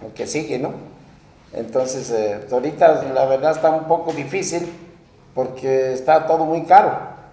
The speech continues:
Ahorita es temporada que se sube el nopal mucho y no le podemos echar nopalitos, pero cuando se puede le echamos nopalitos, cebollitas. Entonces, con cuatro o cinco tacos más tus cebollas, nopales, ya no quieres más. La verdad,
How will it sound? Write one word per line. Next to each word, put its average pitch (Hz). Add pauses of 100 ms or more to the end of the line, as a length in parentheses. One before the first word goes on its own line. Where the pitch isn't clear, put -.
(340)
Ahorita 139
es 180
temporada 170
que 165
se 147
sube 175
el 156
nopal 165
mucho 185
y 143
no 135
le 147
podemos 143
echar 139
nopalitos, 143
pero 117
cuando 120
se 107
puede 202
le 170
echamos 180
nopalitos, 156
cebollitas. 151 (420)
Entonces, 160 (240)
con 139
cuatro 208
o -
cinco 214
tacos 208
más 147 (140)
tus 151
cebollas, 165
nopales, 180
ya 156
no 160
quieres 147
más. - (800)
La 123
verdad, 127